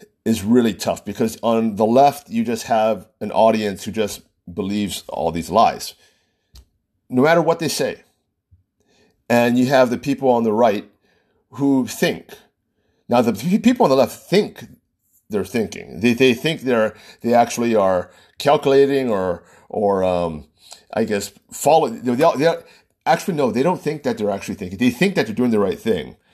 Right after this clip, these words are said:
But if you notice, a lot of what they say is about loyalty. What do they tell you? Follow the science. Follow this. Follow that. Everything is about following.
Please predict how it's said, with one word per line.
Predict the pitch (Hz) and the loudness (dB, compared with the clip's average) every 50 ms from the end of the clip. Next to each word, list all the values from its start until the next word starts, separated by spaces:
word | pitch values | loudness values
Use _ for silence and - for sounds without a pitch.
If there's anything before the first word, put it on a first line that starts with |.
| _ _ _ _ - | _ _ _ _ -2
But | 123 131 | 0 0
if | 127 - | 0 2
you | 127 | 2
notice, | 123 127 147 165 208 190 139 110 113 - - - - _ _ _ _ _ _ _ _ _ _ _ _ _ _ _ _ - | 2 4 4 4 4 4 2 0 -4 -6 -8 -12 -14 _ _ _ _ _ _ _ _ _ _ _ _ _ _ _ _ -4
a | 113 | 2
lot | 117 131 160 185 | 4 4 4 4
of | 190 139 120 | 4 0 -2
what | 110 131 131 - 113 | 0 0 0 0 -2
they | 104 107 101 | -8 -8 -6
say | - - - - - 139 135 127 104 90 87 85 76 - _ _ _ _ _ _ _ _ _ _ _ - | -6 -8 -6 -4 -2 -2 -2 -2 -4 -6 -8 -10 -12 -16 _ _ _ _ _ _ _ _ _ _ _ -10
is | 104 92 | -6 -4
about | 104 98 92 80 64 | 0 0 0 0 0
loyalty. | 82 82 87 90 87 76 - - - - _ _ _ _ _ _ _ _ _ _ _ _ _ _ _ _ _ _ _ _ _ _ _ | -2 0 0 0 0 -2 -6 -12 -20 -20 _ _ _ _ _ _ _ _ _ _ _ _ _ _ _ _ _ _ _ _ _ _ _
What | - 104 127 135 | 0 0 0 2
do | 180 165 | 2 0
they | 151 | -2
tell | - - 165 107 87 | -2 -2 -2 -2 -4
you? | 78 76 - - _ _ _ _ _ _ - _ _ _ _ _ _ _ _ | -4 -10 -16 -20 _ _ _ _ _ _ -20 _ _ _ _ _ _ _ _
Follow | _ - - - 135 139 123 127 - 131 | _ -8 0 2 2 4 4 2 0 -2
the | - 117 | -4 -6
science. | 110 - - 113 113 101 78 57 - - - - _ _ _ | -6 -6 -4 -4 -4 -6 -8 -12 -14 -18 -20 -20 _ _ _
Follow | - - - 120 117 120 123 127 123 113 | -12 -4 0 2 2 2 2 2 0 -2
this. | 98 104 113 - - - - - | -2 -4 -4 -4 -6 -10 -16 -18
Follow | _ - - 110 107 110 113 107 104 95 | _ -4 0 2 2 2 2 0 -2 -4
that. | 87 107 107 104 87 - - - _ _ _ _ _ _ _ _ _ _ _ _ _ _ _ _ _ - | -4 -4 -2 -2 -4 -6 -8 -14 _ _ _ _ _ _ _ _ _ _ _ _ _ _ _ _ _ -6
Everything | 104 107 110 117 113 - 98 95 | -6 -4 -4 -4 -6 -6 -6 -8
is | 92 82 | -6 -8
about | 85 85 90 - - | -6 -6 -6 -6 -4
following. | - - 110 110 107 95 78 - - | -2 0 0 0 0 -2 -6 -10 -14